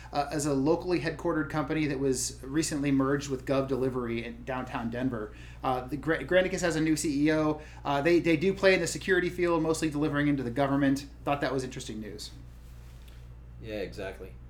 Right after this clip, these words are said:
Speaker 2: Um, also, another company, uh, that, that raised some capital, uh, cloud computing company Faction, um, I don't know if Faction, but they raised eleven million dollars in capital.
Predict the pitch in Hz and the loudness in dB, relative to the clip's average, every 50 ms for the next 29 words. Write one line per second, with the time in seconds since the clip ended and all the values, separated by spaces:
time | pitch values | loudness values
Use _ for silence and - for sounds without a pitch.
0 | - - - - - - - - - - - - - - - - - 123 123 120 | -16 -16 -16 -16 -16 -18 -16 -18 -18 -18 -18 -16 -16 -16 -16 -10 -6 -4 -2 -2
1 | 120 123 120 123 - 147 160 180 180 - 185 156 143 139 147 160 165 165 160 - | -2 -4 -6 -8 -4 -2 -2 0 0 2 4 4 4 4 2 0 0 0 0 -2
2 | 165 156 - 156 147 147 147 147 156 147 - - - - - - - - - - | -4 -4 -4 -2 -2 -2 -2 -2 -4 -6 -10 -14 -16 -16 -18 -18 -18 -18 -18 -16
3 | - - 117 117 117 117 117 110 123 120 - - 131 127 127 127 135 139 147 143 | -8 -4 -4 -2 -2 -2 -2 -4 -4 -6 -4 -6 -8 -6 -4 0 2 2 2 2
4 | 143 - - - 139 127 123 123 - 151 151 147 - 147 127 123 120 139 - - | 0 -2 -4 -4 -4 -4 -4 -6 -6 -6 -6 -6 -6 -4 -4 -4 -4 -6 -8 -12
5 | - - - - - - - - - 123 120 120 117 120 - 151 143 143 139 147 | -16 -18 -18 -18 -18 -18 -18 -10 -4 -2 0 0 -2 -2 -2 0 0 0 0 0
6 | 139 123 - 147 143 139 135 123 - 143 123 127 131 135 127 127 127 123 - - | -4 -2 -2 -2 -2 -2 -4 -4 -4 -6 -6 -4 -6 -6 -4 -6 -6 -6 -8 -6
7 | - 160 156 - - - 147 135 147 170 185 - - - - - - - - - | -6 -6 -6 -6 -6 -6 -4 -4 -4 -6 -8 -12 -16 -18 -18 -18 -18 -18 -18 -16
8 | - 120 117 120 120 117 117 113 117 - - 131 135 147 147 143 151 139 139 - | -10 -8 -4 -4 -4 -4 -6 -8 -12 -12 -8 -4 -4 -2 -2 -2 -4 -4 -4 -4
9 | - 143 139 139 - - 147 135 120 135 123 123 127 135 135 127 147 131 131 131 | -4 -4 -4 -4 -6 -6 -6 -4 -2 -2 0 0 2 0 0 0 0 -2 -2 -2
10 | 131 131 131 127 127 127 127 123 123 127 123 123 127 120 123 139 127 123 139 147 | -2 -4 -4 -6 -6 -4 -2 -2 -2 -2 -2 -4 -6 -8 -8 -8 -8 -6 -4 -4
11 | 143 139 - | -4 -6 -8